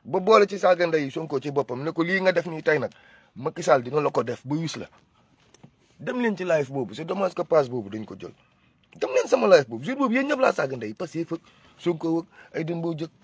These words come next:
Ahmed Aïda, ñëpp laa boole saagandoo ndey, pour muy clair. Ndax je me suis dit que Sonko yeew nañ la,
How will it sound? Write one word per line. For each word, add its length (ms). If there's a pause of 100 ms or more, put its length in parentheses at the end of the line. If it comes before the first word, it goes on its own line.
(120)
Ahmed 240
Aïda, 180
ñëpp 260
laa 140
boole 200
saagandoo 420
ndey, 280 (180)
pour 100
muy 160
clair. 240 (2250)
Ndax 220
je 80
me 120
suis 160
dit 180
que 120
Sonko 640
yeew 300
nañ 200
la, 140